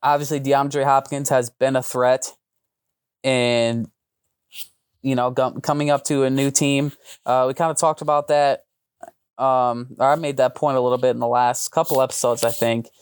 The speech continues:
of, you know, sometimes players just need, you know, a new environment, uh, and, you know, a new place, just a fresh start, and you never know what a fresh start can do.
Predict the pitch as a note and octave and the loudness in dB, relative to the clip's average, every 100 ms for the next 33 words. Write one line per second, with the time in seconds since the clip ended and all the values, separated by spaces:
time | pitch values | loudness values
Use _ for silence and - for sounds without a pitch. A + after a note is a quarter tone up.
0 | - _ - B2+ B2+ B2 C#3 C#3 C3+ D#3+ | -20 _ -6 -2 0 -2 -4 -2 0 0
1 | D3 D3 C#3 - D3 C#3 C#3+ C3+ - C3 | 0 -2 -2 0 2 2 0 -2 -2 0
2 | D#3+ C#3 C3 C3 A#2 _ - B2+ B2+ B2+ | 0 0 2 0 -4 _ -6 -4 0 0
3 | C3 C#3 C3 C3+ C3 B2+ C3 B2+ - _ | 0 0 0 2 2 0 -2 -4 -6 _
4 | _ _ - A#2+ A#2 A#2+ A#2+ B2+ B2+ B2 | _ _ -2 0 2 0 -2 0 0 0
5 | C3 B2 B2+ C3+ - C3 - - B2 - | -2 0 0 0 0 -4 -2 0 0 0
6 | - C#3 C3+ - A#2 A#2 A#2 A#2+ C3 B2+ | -2 0 -2 -4 -2 0 0 0 0 0
7 | B2+ C3 B2+ - C3+ B2+ - C3+ - A#2 | 0 0 0 0 -2 -2 -2 -2 -4 -4
8 | C#3 C#3 | 0 0